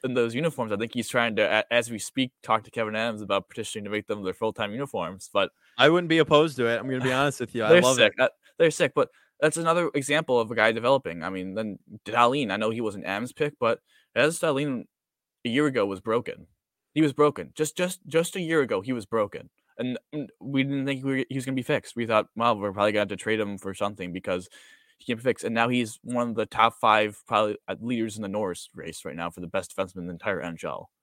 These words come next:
Speaker 2: Yeah. No, the
Speaker 1: And, uh,
Speaker 2: dude's, uh,
Speaker 1: Tage
Speaker 2: isn't he on
Speaker 1: Thompson.
Speaker 2: pace for some, like, sixty points or something like that?
Speaker 1: Hundred points.
Speaker 2: Hundred points.
Speaker 1: Something like
Speaker 2: Whoa.
Speaker 1: that.
Speaker 2: Oh.
Speaker 1: Tage Thompson, look at his development. I mean, look at Jeff Skinner's bounce back. Look at Tyson Yost in two weeks comes from
Speaker 2: I know.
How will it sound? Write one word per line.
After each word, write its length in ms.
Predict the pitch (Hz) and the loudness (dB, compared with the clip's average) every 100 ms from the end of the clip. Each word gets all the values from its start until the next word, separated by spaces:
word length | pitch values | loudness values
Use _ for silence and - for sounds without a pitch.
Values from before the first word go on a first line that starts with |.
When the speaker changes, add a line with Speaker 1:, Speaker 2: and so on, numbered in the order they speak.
| - | -4
Speaker 2:
Yeah. 300 | 139 185 110 _ _ | 0 2 0 _ _
No, 220 | 139 180 | 2 4
the 100 | 139 | 4
Speaker 1:
And, 60 | 131 | 0
uh, 20 | |
Speaker 2:
dude's, 300 | 147 214 180 - | 0 -2 -4 2
uh, 60 | |
Speaker 1:
Tage 140 | 180 180 | 4 8
Speaker 2:
isn't 100 | 190 | 10
he 40 | |
on 60 | 175 | 10
Speaker 1:
Thompson. 180 | 226 208 | 8 2
Speaker 2:
pace 160 | 226 | 2
for 140 | - 185 | -2 -6
some, 400 | - 208 190 - - | -4 -6 -8 -14 -4
like, 180 | 147 139 | -4 -4
sixty 360 | - 180 185 | -8 -8 -8
points 360 | - 147 165 196 | -6 -6 -6 -8
or 60 | |
something 300 | 202 208 220 | -8 -8 -6
like 180 | 214 214 | -8 -6
that? 220 | 220 233 | -6 -2
Speaker 1:
Hundred 240 | 254 170 113 | 2 2 0
points. 320 | 90 80 - _ _ | -2 -4 -12 _ _
Speaker 2:
Hundred 340 | - 185 240 - | 0 2 0 -2
points. 260 | 120 95 | -4 0
Speaker 1:
Something 200 | 147 156 | 2 4
like 80 | 156 | 4
Speaker 2:
Whoa. 40 | |
Speaker 1:
that. 160 | 107 87 _ _ _ - | 2 -2 _ _ _ -2
Speaker 2:
Oh. 100 | 151 | 4
Speaker 1:
Tage 220 | 156 156 | 6 6
Thompson, 360 | 160 175 151 117 | 6 6 4 -2
look 120 | 127 | 2
at 80 | 147 | 2
his 120 | 156 | 2
development. 540 | 131 104 85 87 - - | 2 0 0 -4 -10 -4
I 60 | 120 | -2
mean, 100 | 135 | 0
look 140 | 151 | 0
at 80 | 147 | 2
Jeff 180 | 151 135 | 2 2
Skinner's 300 | 156 151 120 | -2 -4 0
bounce 300 | 113 107 - | 0 0 -2
back. 360 | 78 87 - - _ _ _ - | -6 -6 -10 -20 _ _ _ -4
Look 200 | 139 143 | -2 2
at 200 | 143 139 _ _ _ _ _ _ - | 2 0 _ _ _ _ _ _ -4
Tyson 320 | 135 139 151 | -2 0 0
Yost 320 | 131 151 - | 0 0 0
in 80 | 120 | -10
two 160 | - 135 | -6 -2
weeks 280 | 143 127 | -4 -4
comes 380 | - 123 120 113 | -10 -8 -6 -8
from 160 | - 117 | -10 -6
Speaker 2:
I 80 | 113 | -4
know. 320 | 110 101 | -2 -4